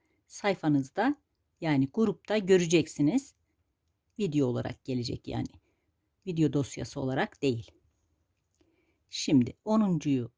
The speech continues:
örüyorum. Ördüm. Şimdi devam edeceğim. Yani hiçbir fark yok. Bakın yine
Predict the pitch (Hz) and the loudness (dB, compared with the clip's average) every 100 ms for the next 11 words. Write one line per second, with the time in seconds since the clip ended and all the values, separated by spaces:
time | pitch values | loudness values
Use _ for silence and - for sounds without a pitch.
0 | _ 147 135 131 123 214 311 - _ _ | _ -4 0 0 2 4 4 0 _ _
1 | _ _ _ - - _ - _ _ _ | _ _ _ -20 -20 _ -20 _ _ _
2 | _ _ _ _ _ _ - 196 160 120 | _ _ _ _ _ _ -4 0 0 0
3 | 156 247 269 _ _ _ _ _ _ _ | 2 2 2 _ _ _ _ _ _ _
4 | _ _ _ _ _ _ _ _ - - | _ _ _ _ _ _ _ _ -10 4
5 | 302 233 285 262 269 294 202 147 135 131 | 6 6 4 4 6 6 6 0 -2 -6
6 | - - - - - - - - _ _ | -12 -14 -10 -10 -10 -12 -12 -14 _ _
7 | _ _ _ _ _ _ _ _ _ _ | _ _ _ _ _ _ _ _ _ _
8 | _ _ _ _ _ _ _ - 135 - | _ _ _ _ _ _ _ -10 -8 -2
9 | 294 - 208 180 175 165 - 143 - - | 0 0 -4 -4 -2 -2 -6 -8 -8 -8
10 | 160 180 170 165 302 | -2 2 4 6 4